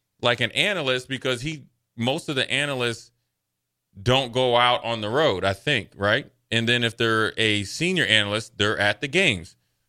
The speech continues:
Well, then you're like, well, then you start to go down, like, who could it be? You, you know, it can't be the equipment dudes. They're at the game. It can't be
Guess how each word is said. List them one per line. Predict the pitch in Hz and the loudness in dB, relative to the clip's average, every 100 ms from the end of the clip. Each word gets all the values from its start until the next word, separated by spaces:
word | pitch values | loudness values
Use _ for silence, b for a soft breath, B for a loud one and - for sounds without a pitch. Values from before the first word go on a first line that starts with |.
| - | -2
Well, | 139 | 0
then | 147 185 | 2 0
you're | 165 | 2
like, | 147 131 | 2 4
well, | 135 120 - - | 2 0 -6 -4
then | 139 | 0
you | 214 | 0
start | 196 165 | 2 2
to | 143 | 2
go | 123 131 | 0 2
down, | 127 127 123 | 4 4 4
like, | 120 110 | 0 0
who | 156 | -2
could | 185 139 | 0 0
it | |
be? | 123 | 0
You, | 107 87 - | -4 -6 -8
you | 107 95 113 | -6 -2 0
know, | 98 90 _ _ - | 0 -2 _ _ -6
it | 101 | 2
can't | 123 131 | 4 4
be | 139 | 4
the | 143 | 4
equipment | - 127 123 107 | 6 4 4 2
dudes. | 113 104 | 2 2
They're | 104 123 | 4 4
at | 98 | 4
the | 92 | 0
game. | 90 73 - _ _ - | -10 -12 -16 _ _ 0
It | 104 98 | 2 6
can't | 135 139 | 6 6
be | 147 147 143 | 4 4 2